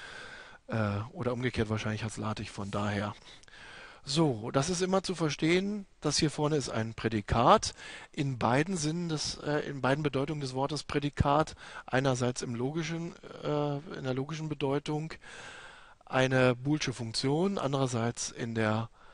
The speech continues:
allgemeinen Bedeutung der Prä-, das Prädikat des Satzes, so kann man das lesen. Jenny, nee, für, also als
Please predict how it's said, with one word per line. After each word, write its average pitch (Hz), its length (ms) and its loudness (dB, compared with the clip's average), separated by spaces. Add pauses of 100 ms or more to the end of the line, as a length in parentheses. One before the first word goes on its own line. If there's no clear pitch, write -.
(480)
allgemeinen 135 760 6
Bedeutung 147 800 -2 (280)
der 127 80 2
Prä-, - 260 -6
das 120 140 -6
Prädikat 123 400 0
des 113 140 -2
Satzes, 180 680 2 (140)
so 139 140 -2
kann 131 200 -4
man 123 100 0
das 113 180 -2
lesen. 156 460 2 (760)
Jenny, 143 400 2 (180)
nee, 127 240 -6
für, - 200 -12 (460)
also 117 200 0
als - 360 0